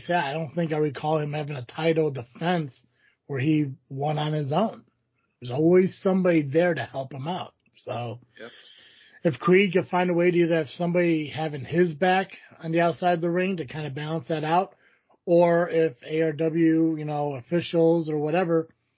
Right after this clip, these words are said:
Speaker 1: could find a way to keep, you know, valets, managers, whoever the fuck these people are,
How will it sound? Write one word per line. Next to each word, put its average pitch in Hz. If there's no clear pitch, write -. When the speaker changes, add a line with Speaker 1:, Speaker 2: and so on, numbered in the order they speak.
Speaker 1:
could 156
find 143
a 160
way 165
to 139
keep, 165
you 143
know, 135
valets, 156
managers, 156
whoever 156
the 160
fuck 160
these 165
people 160
are, 170